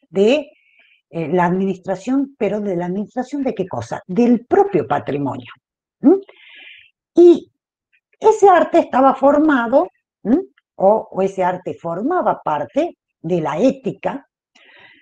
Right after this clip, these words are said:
porque era justamente la riqueza el medio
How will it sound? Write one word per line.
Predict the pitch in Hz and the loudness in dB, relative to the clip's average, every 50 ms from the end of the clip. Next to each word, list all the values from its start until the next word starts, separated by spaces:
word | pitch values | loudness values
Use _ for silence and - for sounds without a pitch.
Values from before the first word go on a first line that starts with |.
| _ _ _ _ _ _ _ _ _ _ _ | _ _ _ _ _ _ _ _ _ _ _
porque | - 330 320 320 - 320 339 | 2 2 2 2 2 2 2
era | 330 339 330 | 4 2 2
justamente | 330 - 311 294 302 - 330 311 294 285 269 262 - 220 190 | 2 0 0 -2 0 -2 -2 0 2 2 2 2 0 -2 -2
la | 175 175 170 180 175 170 | -2 -2 -2 -2 -2 -4
riqueza | 170 - 196 214 202 - _ - 277 262 247 - - - - 185 247 294 294 - _ _ _ | -6 -4 -4 -6 -6 -6 _ -2 -2 -2 -2 -6 -10 -8 -6 -6 -6 -6 -8 -12 _ _ _
el | - 269 277 269 277 277 269 269 | 0 2 4 4 6 4 4 4
medio | 277 277 311 311 302 285 - - 214 202 208 226 277 320 | 4 4 4 4 2 0 0 -2 -4 -4 -2 -2 -2 -4